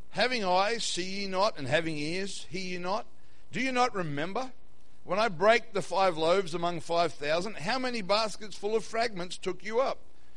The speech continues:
They say unto him, "Twelve." "And when the seven among four thousand, how many baskets full of fragments took you up?" And they said, "Seven." And he said unto them, "How is it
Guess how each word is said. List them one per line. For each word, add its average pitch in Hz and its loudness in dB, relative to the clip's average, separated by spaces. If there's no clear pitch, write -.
They 131 -2
say 139 0
unto 147 -2
him, 208 -2
"Twelve." 254 0
"And 180 0
when 185 0
the 185 0
seven 233 0
among 196 0
four 285 4
thousand, 143 0
how 165 -2
many 214 -2
baskets 202 0
full 202 0
of 202 2
fragments 208 -2
took 214 -2
you 226 0
up?" 247 0
And 147 -6
they 165 -2
said, 185 -4
"Seven." 185 -2
And 190 0
he 202 0
said 294 4
unto 208 0
them, 170 -2
"How 247 4
is 277 4
it 165 0